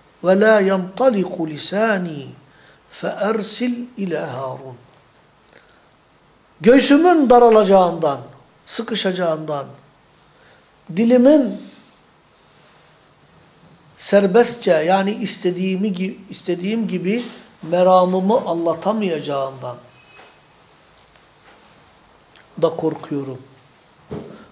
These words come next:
Bu sebeple sen Harun'a risalet ver ya Rabbi diyor. فَاَرْسِلْ اِلَى Harun. Daha önce de söylemiştik.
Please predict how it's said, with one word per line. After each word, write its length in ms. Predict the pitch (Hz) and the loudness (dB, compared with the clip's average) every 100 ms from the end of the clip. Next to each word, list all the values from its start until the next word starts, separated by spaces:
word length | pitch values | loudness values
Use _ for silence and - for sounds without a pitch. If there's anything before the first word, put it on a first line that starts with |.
| - | -10
Bu 100 | 185 | -8
sebeple 640 | - 185 185 202 190 160 139 - - _ _ - - _ - | -4 -2 -2 -4 -4 -4 -4 -12 -20 _ _ -20 -20 _ -16
sen 260 | - 185 | -6 -6
Harun'a 520 | 151 117 147 151 156 | -6 -6 -4 -4 -6
risalet 500 | 156 127 127 127 123 | -6 -8 -12 -12 -16
ver 80 | 127 | -16
ya 220 | 127 123 | -12 -12
Rabbi 220 | 123 - - _ | -14 -18 -20 _
diyor. 120 | _ _ _ _ _ _ _ _ _ _ _ _ _ _ _ - | _ _ _ _ _ _ _ _ _ _ _ _ _ _ _ -12
فَاَرْسِلْ 580 | - 160 165 - - 214 196 - _ _ _ _ - | -6 -4 -4 -8 -12 -14 -16 -20 _ _ _ _ -12
اِلَى 320 | 170 156 165 175 175 _ _ _ - | -10 -6 -6 -8 -14 _ _ _ -18
Harun. 380 | 135 120 131 117 - - _ _ _ _ _ _ _ _ _ _ _ _ _ _ _ _ _ _ _ _ _ _ _ | -16 -16 -18 -20 -20 -20 _ _ _ _ _ _ _ _ _ _ _ _ _ _ _ _ _ _ _ _ _ _ _
Daha 220 | 185 269 302 | 6 8 6
önce 180 | 269 240 | 4 2
de 80 | |
söylemiştik. 640 | 226 202 196 185 180 - | 2 2 0 -2 -4 -6